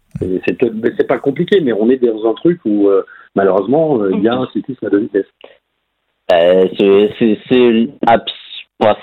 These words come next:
Speaker 2: c'est ce que je vise, hein,
Speaker 1: Et
Speaker 2: dans,
Speaker 1: s'ils nous écoutent
Speaker 2: dans, dans
Speaker 1: en
Speaker 2: ma, dans ma
Speaker 1: Belgique
Speaker 2: question,
Speaker 1: ou
Speaker 2: dans mon
Speaker 1: aux Pays-Bas
Speaker 2: affirmation.
Speaker 1: ou ailleurs, ils, s'ils nous écoutent en Belgique, aux Pays-Bas, ailleurs, ils doivent rigoler, ou en Italie, ils doivent rigoler. S'ils nous écoutent là, s'ils m'écoutent parler, ils doivent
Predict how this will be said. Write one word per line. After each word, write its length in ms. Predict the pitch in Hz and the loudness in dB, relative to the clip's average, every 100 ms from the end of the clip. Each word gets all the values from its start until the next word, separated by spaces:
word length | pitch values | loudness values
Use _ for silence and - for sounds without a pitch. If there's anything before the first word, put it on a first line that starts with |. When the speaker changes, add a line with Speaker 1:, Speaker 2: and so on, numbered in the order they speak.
| - | 0
Speaker 2:
c'est 400 | 110 107 107 107 | 2 4 4 0
ce 60 | - | 0
que 160 | 131 | 0
je 120 | 110 113 | 0 0
vise, 160 | 143 | 0
hein, 100 | 110 | 2
Speaker 1:
Et 20 | 101 | 2
Speaker 2:
dans, 460 | 95 92 90 90 | 0 0 0 0
Speaker 1:
s'ils 120 | 92 | 0
nous 100 | 92 | 0
écoutent 120 | 101 92 | 0 0
Speaker 2:
dans, 0 | |
dans 120 | 95 | 0
Speaker 1:
en 20 | |
Speaker 2:
ma, 220 | 98 101 | 2 2
dans 140 | 120 113 | 2 2
ma 80 | |
Speaker 1:
Belgique 160 | 113 139 | 2 0
Speaker 2:
question, 160 | - 143 | 0 2
Speaker 1:
ou 20 | |
Speaker 2:
dans 100 | 123 | 2
mon 100 | 120 | 2
Speaker 1:
aux 40 | |
Pays-Bas 120 | 117 120 | 2 2
Speaker 2:
affirmation. 680 | 123 123 117 139 185 180 | 2 2 2 2 2 0
Speaker 1:
ou 40 | 117 | -2
ailleurs, 360 | 117 165 190 | 0 2 2
ils, 260 | 143 120 117 - _ - | 0 -2 -4 -6 _ -12
s'ils 140 | - 127 | -2 0
nous 160 | 123 | 2
écoutent 300 | 127 - 147 | 0 -2 -4
en 100 | 110 | -2
Belgique, 420 | 104 107 117 127 | -2 -2 -2 -2
aux 80 | 107 | -2
Pays-Bas, 500 | 92 104 101 104 107 | 0 2 2 2 0
ailleurs, 340 | 95 98 165 139 | 0 0 0 0
ils 60 | |
doivent 260 | - 139 110 | 0 0 -2
rigoler, 340 | 101 127 143 | -4 0 0
ou 140 | 127 92 | 0 -2
en 60 | |
Italie, 380 | 95 - 98 156 - - - - | -8 -6 -6 -8 -14 -20 -20 -10
ils 60 | 85 | -2
doivent 240 | 104 131 | 0 0
rigoler. 420 | 98 117 123 113 - - | 0 0 0 0 -4 -16
S'ils 180 | - 87 | -6 -2
nous 160 | 90 90 | 0 0
écoutent 280 | 90 101 95 | -2 -2 0
là, 120 | 87 - | -2 -2
s'ils 120 | 87 | 0
m'écoutent 300 | 92 87 90 | 0 -2 -2
parler, 240 | 92 123 | 0 0
ils 60 | 156 | 0
doivent 220 | 107 127 | 0 -2